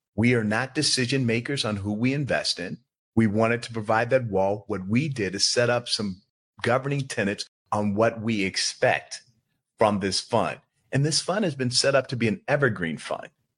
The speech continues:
It is set up to live long after that initial thirty-six and long after these initial investments, because we see as anchor institutions, this is our opportunity to build economic wealth in our jurisdictions.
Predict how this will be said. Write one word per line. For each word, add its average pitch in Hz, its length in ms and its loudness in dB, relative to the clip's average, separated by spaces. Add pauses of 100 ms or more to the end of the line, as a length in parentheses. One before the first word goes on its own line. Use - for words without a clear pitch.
(220)
It 139 120 4
is 151 160 2
set 143 160 4
up 135 140 2
to 135 100 -2
live 120 260 0 (120)
long 139 340 2
after 127 440 -2
that 113 180 0
initial 117 360 0
thirty-six 120 580 -2
and 107 100 -2
long 117 180 2
after 123 260 -2
these 110 220 0
initial 110 480 2
investments, 101 720 0 (420)
because 127 420 2
we 139 220 -2
see 156 240 0
as 113 260 -2
anchor 135 300 0
institutions, 123 880 -4
this 135 320 4
is 135 140 -2
our 123 200 2
opportunity 110 640 -2
to - 120 -12
build 104 360 -2 (100)
economic 113 500 -2
wealth 98 340 2
in 90 120 -2
our 90 140 2
jurisdictions. - 960 -4